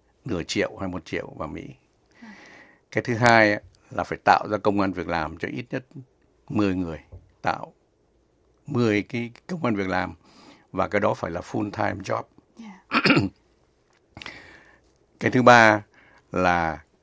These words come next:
Speaker 1: cái cơ sở kinh doanh đó phải là một cái cơ sở kinh doanh được thiết lập sau năm một nghìn chín trăm chín mươi.
Speaker 2: Vâng.
Speaker 1: Và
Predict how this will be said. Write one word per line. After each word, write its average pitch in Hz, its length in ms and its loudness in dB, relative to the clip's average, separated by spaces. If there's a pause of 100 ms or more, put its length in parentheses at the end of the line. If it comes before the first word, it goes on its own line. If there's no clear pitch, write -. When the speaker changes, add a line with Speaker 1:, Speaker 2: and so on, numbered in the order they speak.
(140)
Speaker 1:
cái 113 120 2
cơ 120 240 0
sở 82 300 -2
kinh 110 160 -2
doanh 104 280 8
đó 95 300 4 (520)
phải 82 260 0
là 82 100 -2
một 82 160 -6
cái 104 120 -12
cơ 107 140 2
sở 78 200 -4
kinh 98 240 -2
doanh 98 320 0 (580)
được - 160 -10
thiết 117 200 0
lập 92 120 -2
sau 101 220 0
năm 98 180 -2
một 92 100 -6
nghìn 85 160 -8
chín 101 160 -8
trăm 98 180 -6
chín 107 200 -4
mươi. 104 160 -2 (340)
Speaker 2:
Vâng. 233 100 -18 (2250)
Speaker 1:
Và 92 140 0